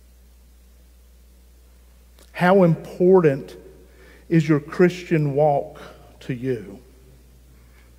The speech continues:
And so as we begin, and we're gonna look at the passage here in just a moment, I wanna share just a couple of things about the book of Isaiah in order to put some things into context for the passage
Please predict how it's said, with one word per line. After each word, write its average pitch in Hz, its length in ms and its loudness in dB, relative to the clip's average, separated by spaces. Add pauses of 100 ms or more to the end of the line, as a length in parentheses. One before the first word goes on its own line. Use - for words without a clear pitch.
(340)
And 147 80 -6
so 170 120 6
as 160 240 8
we 190 180 4
begin, 175 360 2
and 160 100 2
we're 151 80 -2
gonna 151 220 2
look 170 220 2
at 151 100 0
the 139 80 -10
passage 165 720 -6
here 165 180 -2
in 156 80 -2
just 147 240 -6
a 160 40 -4
moment, 156 420 -2 (380)
I 151 40 0
wanna 165 200 6
share 175 320 2
just 156 260 -4
a - 20 -20
couple 156 280 2
of - 60 -4
things 165 260 2
about 151 280 0
the 135 80 -6
book 147 240 0
of 143 140 2
Isaiah 143 480 2
in 147 80 -6
order 151 240 2
to 139 100 -6
put - 280 -6
some 143 260 -8
things 160 300 0
into 135 180 -8
context 175 840 -4
for 143 140 -4
the 127 100 -6
passage 170 880 -6